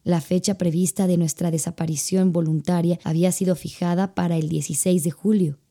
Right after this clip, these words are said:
A raíz de la situación, hubo que adelantar diez días nuestra partida, de manera que íbamos a contentarnos con una instalación más bien rudimentaria. El escondite estaba en el inmueble de las oficinas de papá. Es un poco difícil comprender cuando no se conocen las circunstancias, por eso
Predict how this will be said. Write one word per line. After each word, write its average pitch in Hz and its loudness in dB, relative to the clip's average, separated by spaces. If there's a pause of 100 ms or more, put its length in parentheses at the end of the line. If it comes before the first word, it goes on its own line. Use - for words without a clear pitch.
(100)
A 190 2
raíz 175 4
de 190 4
la 180 2
situación, 196 0
hubo 277 2
que 269 0
adelantar 196 2
diez 185 2
días 190 2
nuestra 180 0
partida, 165 -2
de 175 4
manera 170 4
que 180 -4
íbamos 185 2
a 175 -4
contentarnos 185 0
con 202 2
una 247 6
instalación 196 0
más 262 2
bien 214 4
rudimentaria. 160 0 (280)
El 190 4
escondite 185 2 (220)
estaba 240 2
en 285 8
el 240 6
inmueble 180 6
de 180 2
las 170 0
oficinas 185 0
de 175 0
papá. 160 -4 (140)
Es 262 0
un 311 0
poco 226 2
difícil 196 0
comprender 185 4
cuando 185 4
no 202 6
se - -4
conocen 202 4
las 170 2
circunstancias, 175 0
por 190 4
eso 190 2